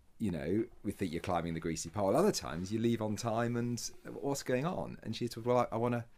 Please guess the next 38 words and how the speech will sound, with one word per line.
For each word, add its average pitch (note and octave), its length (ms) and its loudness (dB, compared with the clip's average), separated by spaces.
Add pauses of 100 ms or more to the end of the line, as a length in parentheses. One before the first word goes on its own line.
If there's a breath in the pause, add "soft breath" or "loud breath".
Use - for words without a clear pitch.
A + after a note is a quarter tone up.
(140)
serve D3+ 240 0
people F#2 240 -6
well. C2 240 -8
I E2+ 80 -6
follow G2 300 -2
Jesus. A#2 420 -6
I - 80 -8
wanna F2+ 220 -6
work F2 320 -8
hard F#2 360 -6 (440 soft breath)
for - 120 -8
his C3 200 -2
sake." - 520 -6 (480 soft breath)
And, A#2+ 340 2 (220)
and C3 140 0
I C#3+ 60 0
think A3+ 200 -4
people G#3 220 -4
found G#2+ 260 -2
it - 120 -4
attractive - 640 -8
because G#2+ 260 -4
she - 220 -4
was A#2 100 -2
engaged C3+ 460 -2
in F2 80 -4
her D#2+ 160 -8
work. - 340 -12
She - 180 -6
was G2+ 160 -2
working A2+ 360 0
hard. A#2+ 260 -2
She F2 80 -6
was F2 80 -4
doing G2+ 180 -4
a F#2 60 -4
good F#2 260 -4
job, - 460 -6